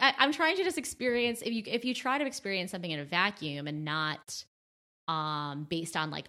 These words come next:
other, how other people feel about it, then it's, it can be kind of a mind fuck.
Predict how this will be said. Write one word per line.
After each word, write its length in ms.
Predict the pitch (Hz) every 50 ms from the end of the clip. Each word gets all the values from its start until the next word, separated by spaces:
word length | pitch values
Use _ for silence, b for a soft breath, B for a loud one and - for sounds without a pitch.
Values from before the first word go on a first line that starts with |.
| -
other, 280 | - 175 165 175 170 - -
how 180 | - 180 156 -
other 180 | - 285 339 302
people 220 | 233 233 185 185 185
feel 240 | 180 - 170 156
about 260 | 156 156 151 143 143 139
it, 300 | 143 143 143 147 139 - -
then 300 | 165 160 156 156 156 156
it's, 500 | - - 165 - - - - - - - _ _ _ _ _ _ _ _ _ -
it 100 | - 196
can 160 | - 233 214
be 180 | 202 214 214 208
kind 260 | 202 202 202 190 180 180
of 240 | 175 170 170 165 165 - - - - _ _ _ _ _ -
a 120 | - - 180
mind 400 | 175 196 208 220 226 226 220 202
fuck. 440 | - - - 165 - - - -